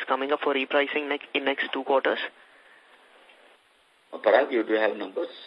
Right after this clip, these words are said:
Speaker 2: Uh, we don't have number. Uh, I think, uh, uh, we'll, uh, Sanjay will give you the
Speaker 1: Sure, sure.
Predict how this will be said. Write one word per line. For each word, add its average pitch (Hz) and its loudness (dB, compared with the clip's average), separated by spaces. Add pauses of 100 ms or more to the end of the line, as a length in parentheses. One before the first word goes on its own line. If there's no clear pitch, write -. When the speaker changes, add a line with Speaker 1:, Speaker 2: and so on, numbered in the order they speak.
(2500)
Speaker 2:
Uh, 123 -2
we 135 0
don't 160 2
have 165 8
number. 143 4
Uh, 78 0
I 95 6
think, 120 0
uh, 85 4
uh, 78 -2
we'll, 127 4
uh, - -4 (100)
Sanjay 120 6
will 110 0
give 117 -4
you 104 -2
the 90 -6 (380)
Speaker 1:
Sure, 131 4 (340)
sure. 127 4